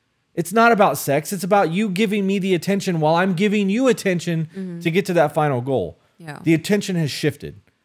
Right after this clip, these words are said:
Speaker 1: I believe that everyone is attention starved.
Speaker 2: I
Speaker 1: We are
Speaker 2: agree.
Speaker 1: lonely. We are lonely in our marriages. We are lonely in our friendships.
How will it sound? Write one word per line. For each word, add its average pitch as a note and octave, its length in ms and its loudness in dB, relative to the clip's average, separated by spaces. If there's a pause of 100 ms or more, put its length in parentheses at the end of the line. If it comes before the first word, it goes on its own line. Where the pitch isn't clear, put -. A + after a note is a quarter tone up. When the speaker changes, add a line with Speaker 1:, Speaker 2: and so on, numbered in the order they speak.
(220)
Speaker 1:
I E3 120 6
believe F#3+ 380 2
that C#3 200 2
everyone B2 640 0
is B2+ 160 -2
attention A#2 420 -6
starved. - 500 -10 (300)
Speaker 2:
I F3 160 -4
Speaker 1:
We F3+ 180 4
are F3+ 120 6
Speaker 2:
agree. C3 60 0
Speaker 1:
lonely. C3+ 680 0 (100)
We C#3 140 0
are D3 80 4
lonely D#3+ 300 2
in C#3+ 80 0
our A#2+ 100 -4
marriages. F#3+ 520 2
We D#3+ 100 0
are C3+ 120 2
lonely C#3 280 0
in A2+ 80 -4
our A2 80 -4
friendships. G#3 760 0